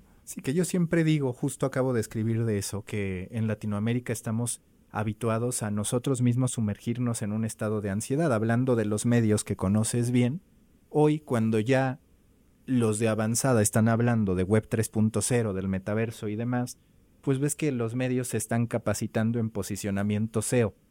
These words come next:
¿Qué va a pasar? En cuatro años van a querer meterse a la web tres punto cero y ya vamos a estar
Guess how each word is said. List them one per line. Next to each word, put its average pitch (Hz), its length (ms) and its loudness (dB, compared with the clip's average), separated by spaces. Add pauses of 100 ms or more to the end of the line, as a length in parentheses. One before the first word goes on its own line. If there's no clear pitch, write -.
¿Qué 131 120 2
va 135 100 4
a 135 100 -2
pasar? 131 440 0
En 104 200 -4
cuatro 131 400 2
años 120 380 0
van 110 200 -2
a 113 100 -4
querer 113 380 -2 (420)
meterse 127 640 2
a 120 60 2
la 113 100 2
web 113 240 0
tres 113 220 -2
punto 117 300 -2
cero 127 280 2
y 127 120 -2
ya 117 100 4
vamos 120 280 -2
a - 20 -2
estar 117 280 -4